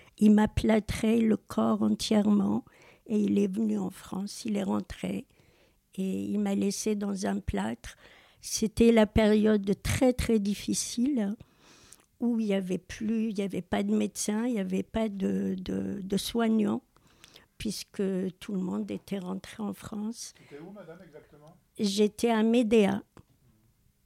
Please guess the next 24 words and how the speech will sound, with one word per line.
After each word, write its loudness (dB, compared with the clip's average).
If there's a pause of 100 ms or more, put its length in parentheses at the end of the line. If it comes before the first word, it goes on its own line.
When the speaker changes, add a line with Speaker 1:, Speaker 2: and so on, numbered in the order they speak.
(1800)
Speaker 1:
Et 6
j'habitais 2
à 2
l'époque -2
un -2
petit -6
village, 2
Berwagia, 2
qui -8
est -6
à -4
vingt -4
kilomètres. -4 (480)
Hein ? -2
Speaker 2:
Berwagia ? -20 (400)
Speaker 1:
Oui. 0 (140)
Speaker 2:
Où -20
il -20
y -20
avait -20
un -20
camp. -16 (300)
Speaker 1:
La 2
prison, 2